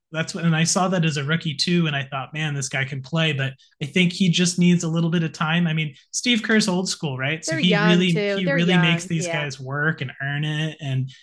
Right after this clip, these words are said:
Speaker 1: and really have to figure it out. And, and Moody's been really mature. He, you know, he said, they've asked him, like, "How do you feel? You're not, you're in and out of the rotation. You're kind of at the edge." And he's like,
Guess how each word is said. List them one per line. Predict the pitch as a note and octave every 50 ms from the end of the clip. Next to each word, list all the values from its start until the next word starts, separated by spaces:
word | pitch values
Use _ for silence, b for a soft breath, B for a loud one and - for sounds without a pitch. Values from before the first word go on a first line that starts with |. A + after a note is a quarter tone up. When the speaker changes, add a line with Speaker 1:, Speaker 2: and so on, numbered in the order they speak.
| B B _ -
Speaker 1:
and | C#3+ C3+ C3
really | C#3 C#3 C#3+ D3 C#3+
have | C#3 C#3+ C#3 -
to | -
figure | - - C#3 C3+ D3 C#3
it | C3
out. | B2+ C3+ D3+ F3 E3+ D#3
And, | C#3+ - B B B B _ -
and | F3 E3 D#3 D#3
Moody's | E3+ F#3+ G#3 A3+ A#3 A3 G#3
been | G#3+ F#3 F#3 F#3 E3+
really | E3 E3 E3+ F3
mature. | D#3+ D3+ C#3+ - - D#3 D3+ D#3 E3 E3+
He, | E3+ E3+ E3+ E3 D#3+ D3+ E3
you | E3 D#3+
know, | D3 C#3+ C#3+
he | - E3+ E3 D#3
said, | - - E3 D#3+ D#3 D#3 D#3+ D#3 - _ _ _ _ _ _ _ -
they've | C#3+ D3 C3+
asked | C3+ C#3 C#3 D#3 - - -
him, | D#3 D3+ D3
like, | C#3+ C#3 C3 C3
"How | C3 - D3+ D3+
do | D3+
you | D#3 D#3 C#3
feel? | C3+ - D3+ D3+ D#3 D3+ D#3 D#3
You're | D3+ C#3 C3+ C3+
not, | C3+ C#3 - -
you're | C#3+ C3 C3 C#3+
in | E3 E3
and | D#3+ D#3+
out | D#3 D#3
of | D#3 D3
the | D#3
rotation. | D3 D3+ D3+ D3 - - D#3 D3+ D#3 D3 - - D#3 D#3 D#3 D3+ D3+
You're | C#3 C3 C3
kind | - D#3 D3+ D3+
of | C#3
at | D3 C#3
the | C#3+ C#3 C#3
edge." | C#3 C#3+ C#3+ C#3+ C#3
And | - C3+
he's | C3+ C3+ C3
like, | C3 C3 C3 B2+ -